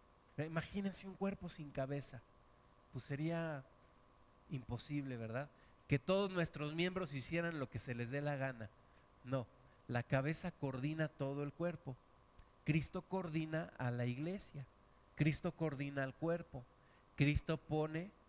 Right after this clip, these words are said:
la voluntad en nosotros. Y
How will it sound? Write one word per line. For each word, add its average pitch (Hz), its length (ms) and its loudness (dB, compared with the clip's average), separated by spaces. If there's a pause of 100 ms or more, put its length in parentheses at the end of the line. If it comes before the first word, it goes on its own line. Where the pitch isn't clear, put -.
(340)
la 127 160 4
voluntad 120 580 0
en 131 120 -4
nosotros. 147 600 -6 (840)
Y 240 240 4